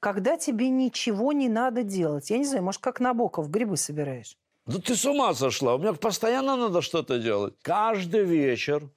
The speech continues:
Speaker 2: в полвосьмого дети ко мне приходят в кабинет: «Папа, пошли смотреть». У нас киносеанс.
Speaker 1: Мгм.
Speaker 2: Но у меня не просто сеанс, это просто такая незанудная педагогика.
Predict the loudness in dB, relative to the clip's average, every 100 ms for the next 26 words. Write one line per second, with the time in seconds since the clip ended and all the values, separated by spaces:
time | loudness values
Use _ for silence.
0 | -20 -20 -20 -20 -18 -8 0 4 6 6
1 | 4 0 -2 -2 0 0 0 -2 -8 -14
2 | -4 2 2 2 -2 0 -2 0 -2 0
3 | -2 0 0 0 -2 -2 0 0 -2 0
4 | 0 -2 -4 -4 -2 -4 -4 -4 -4 -6
5 | -8 -10 _ -20 -20 -20 -8 -4 -2 -2
6 | -2 -2 -2 -2 -4 -6 -8 -10 -10 _
7 | _ -14 -12 -14 -16 -16 -10 -2 2 2
8 | 2 0 0 0 -2 -2 2 0 0 -2
9 | -2 -6 -8 -4 -4 -4 -2 -2 -2 -4
10 | -4 -2 0 0 2 2 2 2 0 0
11 | 0 0 0 0 0 -2 -2 -2 0 -2
12 | -4 -6 -10